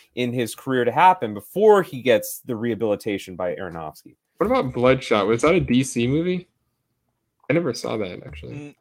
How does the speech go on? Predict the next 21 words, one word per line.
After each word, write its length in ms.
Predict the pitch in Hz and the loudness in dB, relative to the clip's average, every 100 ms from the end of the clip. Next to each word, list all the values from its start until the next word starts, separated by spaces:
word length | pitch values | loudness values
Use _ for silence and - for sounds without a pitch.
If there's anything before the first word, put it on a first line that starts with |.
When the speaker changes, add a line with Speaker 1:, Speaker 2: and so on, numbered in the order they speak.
| 165 | -20
Speaker 3:
I 60 | 185 | -10
don't 180 | 233 208 - | -8 -8 -14
think 320 | - 147 185 - | -16 -16 -10 -2
so. 540 | - - 87 80 - _ _ _ _ _ - - _ _ _ _ _ _ - | -2 -2 -8 -20 -20 _ _ _ _ _ -20 -20 _ _ _ _ _ _ -2
Speaker 1:
Did 140 | 165 | 0
you 60 | 202 | 8
guys 220 | 269 254 | 8 8
watch 220 | 247 - | 4 4
the 80 | 202 | -2
Riddick 300 | 143 156 156 | 0 0 0
movies? 340 | 151 147 135 | -2 -2 0
I've 120 | 120 | 0
never 200 | 131 107 | 0 -4
seen 240 | 92 92 82 | -6 -10 -14
them. 160 | 76 78 _ _ _ _ _ - | -16 -20 _ _ _ _ _ -8
Speaker 3:
No. 380 | 120 110 107 - _ - - - 117 | -4 -2 -4 -10 _ -18 -18 -8 -6
Speaker 2:
I've 140 | 120 | -4
seen 240 | - 151 | -2 0
the 60 | 127 | -2
first 440 | - 123 113 - | -2 -2 -2 -4
two. 400 | - 123 110 98 | -4 0 2 0